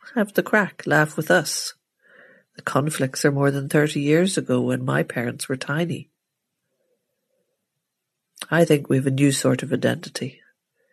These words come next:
The communities run things now. It's okay. But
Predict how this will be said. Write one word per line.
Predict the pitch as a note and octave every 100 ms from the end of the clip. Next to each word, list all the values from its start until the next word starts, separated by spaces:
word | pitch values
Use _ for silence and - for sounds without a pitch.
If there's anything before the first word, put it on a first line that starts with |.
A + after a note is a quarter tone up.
| _ _ _ -
The | G#3
communities | - G#3 G3+ F3+ D#3 C#3+
run | D3 C#3+
things | D3 C#3 B2+ -
now. | B2 C3 -
It's | -
okay. | A#3+ A#3 C#3+ C#3 C3 - _ _ _
But | D#3 - -